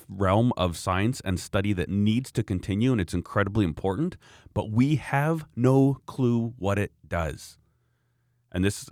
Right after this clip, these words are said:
even the former Pfi-, uh, C E O of Pfizer, he said that children are fifty times more likely to die from the vaccine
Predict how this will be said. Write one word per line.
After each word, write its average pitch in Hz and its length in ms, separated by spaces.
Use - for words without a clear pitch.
even 135 360
the 127 180
former 127 380
Pfi-, 117 260
uh, 95 300
C - 160
E 113 80
O 104 60
of 95 80
Pfizer, 104 300
he 85 60
said 92 220
that 82 120
children 123 360
are 87 80
fifty 135 460
times 110 440
more 101 220
likely 98 400
to 92 80
die 85 320
from 95 220
the 78 40
vaccine 110 680